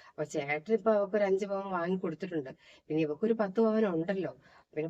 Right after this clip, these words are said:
പതിനഞ്ച് പവൻ ഉണ്ടല്ലോ. പിന്നെ അത് മതി. ഇത് ഇനി ടെൻഷൻ അടിക്കേണ്ട കാര്യമൊന്നും ഇല്ലെന്ന് എനിക്ക് തോന്നുന്നേ.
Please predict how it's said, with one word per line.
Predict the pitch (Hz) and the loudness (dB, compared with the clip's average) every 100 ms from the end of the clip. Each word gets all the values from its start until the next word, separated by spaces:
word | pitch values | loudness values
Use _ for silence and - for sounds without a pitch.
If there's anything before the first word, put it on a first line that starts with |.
| 180 | -2
പതിനഞ്ച് | 156 175 202 | -2 2 4
പവൻ | 220 202 214 | 4 2 0
ഉണ്ടല്ലോ. | 202 185 139 127 - _ - - - | 0 -2 -4 -8 -16 _ -20 -20 -16
പിന്നെ | 156 175 160 | -8 -6 -6
അത് | 156 | -4
മതി. | 202 190 | -4 -2
ഇത് | 208 190 | -2 0
ഇനി | 160 165 170 | 0 -2 -4
ടെൻഷൻ | 147 131 - | -4 -4 -4
അടിക്കേണ്ട | 214 208 220 220 | 0 2 4 4
കാര്യമൊന്നും | 208 220 220 220 | 4 4 6 4
ഇല്ലെന്ന് | 208 208 165 | 4 2 0
എനിക്ക് | 151 214 | 0 0
തോന്നുന്നേ. | 208 170 160 147 | 2 4 2 0